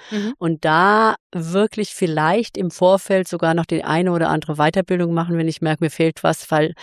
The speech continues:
Speaker 2: du wirst als Tochter, Sohn immer noch mal anders beäugt, als wenn du nur ein normaler Mitarbeiter bist, ne?
Speaker 1: Ja.
Speaker 2: Und wenn du was nicht kannst, dann ist das manchmal ziemlich doof, ne?
Speaker 1: Mhm.
Speaker 2: So, das zweite ist emotional.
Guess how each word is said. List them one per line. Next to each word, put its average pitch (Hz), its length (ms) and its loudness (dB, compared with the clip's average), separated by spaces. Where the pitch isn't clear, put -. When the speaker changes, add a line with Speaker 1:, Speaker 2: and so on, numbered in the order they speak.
Speaker 2:
du 170 140 2
wirst - 280 0
als - 460 0
Tochter, 175 480 2
Sohn 165 360 2
immer 165 220 0
noch 151 140 0
mal 147 140 0
anders 156 320 -2
beäugt, - 440 -2
als - 180 0
wenn 156 140 0
du 151 80 0
nur 151 140 2
ein 143 60 0
normaler 135 360 2
Mitarbeiter 127 460 -4
bist, - 320 -8
ne? 247 100 2
Speaker 1:
Ja. 196 180 0
Speaker 2:
Und 165 380 -2
wenn 165 120 4
du 156 60 2
was 156 200 2
nicht 208 200 0
kannst, 180 400 0
dann 156 140 -2
ist - 200 -8
das - 260 -10
manchmal 139 440 0
ziemlich - 320 -8
doof, - 360 -6
ne? 202 140 -4
Speaker 1:
Mhm. 170 300 -6
Speaker 2:
So, 131 380 0
das - 240 -4
zweite 170 380 2
ist - 200 -4
emotional. 180 800 2